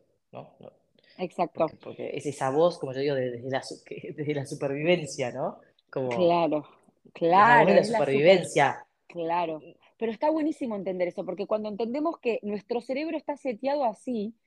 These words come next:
Speaker 2: y no es que
Speaker 1: Claro.
Speaker 2: somos una mierda de persona porque tenemos la
Speaker 1: Eso.
Speaker 2: tendencia a mirar lo malo, sino que de ca-, de, fisiológicamente estamos programados para, le quitas peso a esta tendencia,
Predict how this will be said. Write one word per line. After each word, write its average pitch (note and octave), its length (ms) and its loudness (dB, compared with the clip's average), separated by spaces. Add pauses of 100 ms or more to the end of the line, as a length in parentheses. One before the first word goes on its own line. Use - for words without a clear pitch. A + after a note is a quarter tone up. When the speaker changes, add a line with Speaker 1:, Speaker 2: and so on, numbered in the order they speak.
(240)
Speaker 2:
y G3+ 100 -6
no B3 100 -4
es C#4 60 -6
que - 80 -4
Speaker 1:
Claro. F#4 140 0
Speaker 2:
somos F#3 260 -6
una F3+ 160 -6
mierda G3+ 420 2
de F#3 120 2
persona G#3 440 -4
porque F#3 220 -2
tenemos F3+ 340 2
la F#3 140 6
Speaker 1:
Eso. F3+ 100 0
Speaker 2:
tendencia F#3+ 460 0
a G3 60 2
mirar F#3+ 240 0
lo G3+ 100 0
malo, G#3+ 220 -2
sino F#3+ 240 -8
que A#3 160 -4 (300)
de F#3+ 220 2
ca-, G3+ 240 -2
de, F#3+ 400 -2
fisiológicamente A#3 960 -2
estamos G3 280 -8
programados G3 680 0
para, E3+ 220 -6 (380)
le G3+ 160 0
quitas G#3+ 360 -4 (120)
peso C#4+ 420 0
a F#3+ 140 4
esta G3+ 260 -4
tendencia, A3+ 640 -2